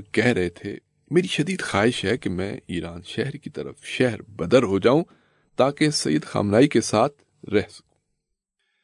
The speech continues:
مزے کی بات یہ ہے کہ برادران کی واپسی کے تقریباً دو ہفتے بعد ایک پولیس اہلکار میرے پاس آیا۔ اس نے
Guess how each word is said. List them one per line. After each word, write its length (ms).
مزے 240
کی 120
بات 320
یہ 100
ہے 60
کہ 140
برادران 520
کی 220
واپسی 380
کے 280
تقریباً 500
دو 160
ہفتے 320
بعد 320
ایک 260
پولیس 540
اہلکار 400
میرے 240
پاس 360
آیا۔ 100
اس 220
نے 220